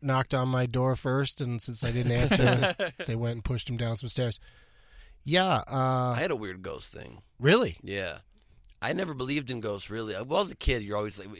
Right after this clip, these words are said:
Speaker 2: I think a lot of kids are scared of ghosts. Like, I'd go to my, my door at night, and I'd be like, "Oh, shit, I gotta quickly unlock it and
Speaker 1: Or
Speaker 2: close
Speaker 1: like
Speaker 2: it."
Speaker 1: a monsters
Speaker 2: Monster,
Speaker 1: in
Speaker 2: more
Speaker 1: general.
Speaker 2: so.
Speaker 1: Yeah, not, not specifically
Speaker 2: Not a dead
Speaker 1: sheeted
Speaker 2: soul.
Speaker 1: individual.
Speaker 2: No, no. It doesn't have to be sheeted.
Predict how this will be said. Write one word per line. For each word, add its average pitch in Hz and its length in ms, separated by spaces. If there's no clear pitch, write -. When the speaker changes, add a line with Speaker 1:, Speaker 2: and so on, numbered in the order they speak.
Speaker 2:
I - 40
think 101 200
a 87 60
lot 98 140
of 95 40
kids 90 140
are 87 60
scared 92 280
of 90 60
ghosts. 95 240
Like, 98 100
I'd 92 140
go 98 100
to 92 60
my, 87 160
my 98 160
door 90 240
at 85 80
night, 92 260
and 90 100
I'd 90 80
be 87 60
like, 95 140
"Oh, 120 80
shit, - 200
I 127 60
gotta 110 180
quickly 113 340
unlock 107 340
it - 100
and 190 80
Speaker 1:
Or 190 60
Speaker 2:
close 117 180
Speaker 1:
like 180 160
Speaker 2:
it." - 60
Speaker 1:
a - 20
monsters 160 880
Speaker 2:
Monster, 98 360
Speaker 1:
in 131 60
Speaker 2:
more 123 60
Speaker 1:
general. 139 280
Speaker 2:
so. 90 180
Speaker 1:
Yeah, 131 160
not, 127 280
not 127 220
specifically 107 840
Speaker 2:
Not 104 160
a 92 40
dead 92 400
Speaker 1:
sheeted 131 400
Speaker 2:
soul. 117 80
Speaker 1:
individual. 101 720
Speaker 2:
No, 92 180
no. - 220
It - 60
doesn't 104 160
have 107 100
to 95 80
be 95 80
sheeted. - 360